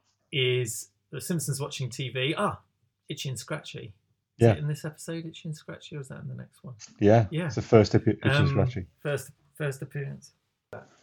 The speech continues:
Speaker 2: Yeah, the first Itchy and Scratchy is bas-, is, again, a little, uh, exploratory sort of, uh, story, isn't it? It's effectively, so he, Scratchy puts his head through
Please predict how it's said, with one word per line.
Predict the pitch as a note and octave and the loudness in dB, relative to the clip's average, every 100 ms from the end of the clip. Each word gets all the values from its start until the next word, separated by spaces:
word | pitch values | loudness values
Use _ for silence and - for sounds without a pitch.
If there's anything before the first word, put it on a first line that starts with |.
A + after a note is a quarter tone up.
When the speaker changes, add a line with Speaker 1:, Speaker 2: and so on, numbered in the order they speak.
| - | 8
Speaker 2:
Yeah, | D#3+ C#3+ | 10 10
the | B2+ | 12
first | F#3+ D#3 | 10 10
Itchy | E3 D3 | 8 8
and | B2 | 6
Scratchy | - C#3 C3 A2 | 6 2 4 2
is | G#2 | 4
bas-, | A#2 A2 | 4 2
is, | - G#2+ - _ _ | 0 -4 -4 _ _
again, | A#2 C3 A#2 G2 - _ - | 2 6 4 2 -8 _ -6
a | A2 | 0
little, | A2+ A2 G#2+ G2+ - _ _ | 0 2 0 0 -8 _ _
uh, | - G2+ F#2 - _ _ _ - | -2 0 0 -4 _ _ _ -6
exploratory | A2 - A2 G2+ F#2+ - F#2 E2+ - _ _ | -6 -2 2 4 2 0 0 -2 -8 _ _
sort | - - - | -10 -8 -6
of, | F#2 F#2+ | -4 -2
uh, | F#2 | -2
story, | - G#2 F#2+ F#2+ | -2 0 2 2
isn't | G2+ E2 | -2 -8
it? | - _ _ | -10 _ _
It's | - - | -14 -6
effectively, | A2+ F#2+ G#2 G2 F2+ F2 _ _ _ - | -4 -4 -4 -4 -4 -4 _ _ _ -2
so | - | 4
he, | A#2 B2 | 6 6
Scratchy | - B2+ A#2+ A2+ | 6 4 4 2
puts | G#2 | -4
his | - | -6
head | - G#2 F#2+ | 2 2 2
through | - G#2 G2 F#2+ | -2 0 2 0